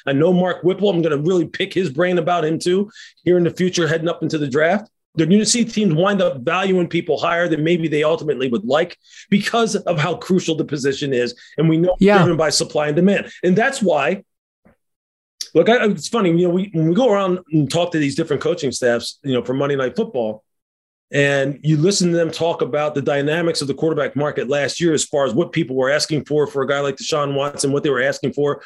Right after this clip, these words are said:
Speaker 1: for Russell Wilson, and what the Rams ultimately paid for Matthew Stafford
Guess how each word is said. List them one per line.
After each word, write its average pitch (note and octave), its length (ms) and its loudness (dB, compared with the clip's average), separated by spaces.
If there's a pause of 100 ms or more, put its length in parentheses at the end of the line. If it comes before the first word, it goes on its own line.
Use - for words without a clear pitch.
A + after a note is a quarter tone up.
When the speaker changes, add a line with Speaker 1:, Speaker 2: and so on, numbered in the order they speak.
(120)
Speaker 1:
for D3 120 0
Russell D3 280 2
Wilson, D3 460 -2 (160)
and D3 160 4
what D#3+ 120 2
the C#3 80 0
Rams D#3+ 280 0
ultimately D#3+ 400 -2
paid D#3 260 -4
for C#3+ 80 -2
Matthew C#3+ 320 -2
Stafford E3+ 480 -2